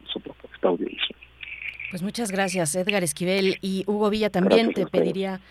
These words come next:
Speaker 2: gracias, te pediría un, un com-, te pido un comentario final para invitar, eh, a que se acerquen a esta convocatoria, esta convocatoria en documental,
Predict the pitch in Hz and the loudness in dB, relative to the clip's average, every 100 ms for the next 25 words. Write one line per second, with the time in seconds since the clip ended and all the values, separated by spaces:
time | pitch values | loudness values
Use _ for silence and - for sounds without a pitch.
0 | - - 180 196 208 - - 190 196 185 | -20 -10 -6 -2 -2 -4 -4 -4 0 2
1 | 190 208 214 220 226 208 226 190 185 277 | 4 2 2 0 0 2 0 0 0 2
2 | 262 208 208 214 220 214 208 196 208 208 | 4 2 2 2 4 4 4 2 2 2
3 | 254 302 285 214 180 - 220 220 220 220 | 2 4 2 2 -2 2 6 6 2 -10
4 | - 180 170 170 - 185 190 185 214 208 | -6 -4 -2 -2 -4 -4 -4 -4 -2 -2
5 | - 170 - - - 175 185 208 185 190 | -2 -2 -4 -14 -4 -2 0 -2 0 0
6 | 175 180 175 214 214 220 220 214 - 175 | 2 0 2 2 2 2 2 2 -2 -4
7 | - 185 180 175 170 165 185 196 196 170 | -4 -6 -4 -4 -6 -4 -2 0 0 -2
8 | 175 175 175 175 180 175 170 196 185 190 | -2 -2 0 -2 -2 -2 -2 0 2 0